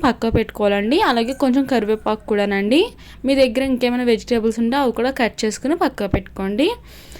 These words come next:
ఇప్పుడు స్టవ్ పై ఒక బాండీ పెట్టుకుని ఒక త్రీ టేబుల్ స్పూన్ ఆయిల్ వేసుకోవాలండి. ఆయిల్ కొంచెం ఎక్కువే పడుతుందండి మనకి వెజిటేబుల్ రైస్కి.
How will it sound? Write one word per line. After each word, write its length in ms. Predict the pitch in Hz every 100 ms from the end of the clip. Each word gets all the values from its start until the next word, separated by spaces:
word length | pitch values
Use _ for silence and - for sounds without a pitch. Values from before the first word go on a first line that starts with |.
| - - 254
ఇప్పుడు 240 | 277 262 247
స్టవ్ 260 | 247 214 214
పై 80 | 262 240 240
ఒక 140 | 214
బాండీ 300 | 208 196 233 247
పెట్టుకుని 440 | 233 - 233 254 415 480 - - - - - 247
ఒక 180 | 247 269 254
త్రీ 140 | 269 247
టేబుల్ 320 | 240 214 254 -
స్పూన్ 240 | 277 262 214
ఆయిల్ 200 | 214 247 254
వేసుకోవాలండి. 680 | 220 - 226 208 202 220 339 415 220 220
ఆయిల్ 200 | 233 262 247
కొంచెం 200 | 240 247 220
ఎక్కువే 220 | - 233 226
పడుతుందండి 480 | 208 220 214 - 254
మనకి 220 | 240 233 226 208
వెజిటేబుల్ 440 | 190 - 208 214 214
రైస్కి. 420 | 196 - - 285